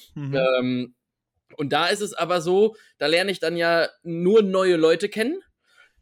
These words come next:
Speaker 1: Ja.
Speaker 2: Und das ist um vierzehn Uhr, da komme ich ja jetzt auch nicht hin und, äh, bring meine Waage mit und so weiter und so fort. Das heißt, da muss ich dann auch noch mal,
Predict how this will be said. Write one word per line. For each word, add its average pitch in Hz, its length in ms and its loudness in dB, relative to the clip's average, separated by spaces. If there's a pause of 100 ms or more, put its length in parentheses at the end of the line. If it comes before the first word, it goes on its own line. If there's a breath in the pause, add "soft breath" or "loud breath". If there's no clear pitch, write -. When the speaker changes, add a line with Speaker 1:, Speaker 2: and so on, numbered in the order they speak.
(300)
Speaker 1:
Ja. 139 240 -4
Speaker 2:
Und 214 460 0
das 170 220 -4
ist - 180 -8
um 185 160 -6
vierzehn 214 400 0
Uhr, 196 180 2
da 123 120 0
komme 180 220 -2
ich 170 80 -4
ja 165 60 0
jetzt 147 260 0
auch 185 200 0
nicht 151 200 -8
hin 170 440 -4
und, 156 840 -2
äh, 160 180 4
bring 151 260 -4
meine 147 280 -4
Waage 147 340 -2
mit 147 460 -2
und 156 280 -6
so 151 140 -2
weiter 139 300 -4
und 131 140 -6
so 139 80 -6
fort. 131 300 -4
Das 117 120 -12
heißt, 127 240 -8
da 135 120 -4
muss 160 220 -8
ich 156 120 -14
dann 135 180 -10
auch 151 160 -10
noch 151 160 -12
mal, 143 400 -6